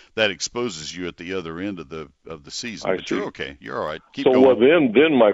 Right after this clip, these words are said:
Speaker 2: follow-up question was, um, I, I always wait just a little bit and then do the, uh, fertilizer in my beds, uh, where I have no grass,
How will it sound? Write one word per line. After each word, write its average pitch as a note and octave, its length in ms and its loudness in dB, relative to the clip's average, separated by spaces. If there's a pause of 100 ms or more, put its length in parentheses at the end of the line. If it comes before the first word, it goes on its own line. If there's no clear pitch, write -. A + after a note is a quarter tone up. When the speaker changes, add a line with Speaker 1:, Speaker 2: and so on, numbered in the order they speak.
Speaker 2:
follow-up A#2 460 6
question G#2+ 480 4
was, F#2 200 8 (440)
um, F#2+ 580 4 (320)
I, G2+ 220 0 (100)
I G2+ 340 6 (100)
always A2 300 6
wait G#2 340 4
just - 160 -8
a G2+ 60 6
little A2+ 280 6
bit F#2+ 300 4
and G2+ 100 -2
then F#2+ 160 2
do G2 220 6
the, F2 380 6
uh, D#2+ 120 4
fertilizer F#2+ 720 4
in G2 200 2
my F2 260 4
beds, F2+ 560 2 (680)
uh, E2+ 180 4
where F2+ 200 6
I E2+ 140 2
have E2+ 120 4
no D#2+ 140 0
grass, E2 400 4